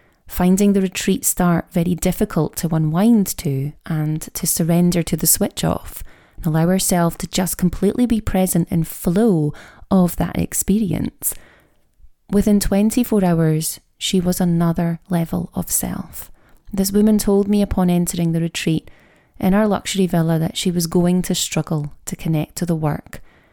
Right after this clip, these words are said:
and to herself, and would definitely not be able to let go, definitely hasn't cried for many years. And trust me when I tell you, she played all out. She learned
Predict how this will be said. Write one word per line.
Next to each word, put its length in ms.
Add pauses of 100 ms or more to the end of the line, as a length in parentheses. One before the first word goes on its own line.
(120)
and 180
to 140
herself, 800 (960)
and 140
would 140
definitely 440
not 220
be 160
able 220
to 120
let 260
go, 400 (380)
definitely 440
hasn't 320
cried 420
for 140
many 280
years. 680 (1040)
And 140
trust 280
me 100
when 140
I 80
tell 320
you, 180
she 260
played 460
all 240 (100)
out. 560 (600)
She 240
learned 600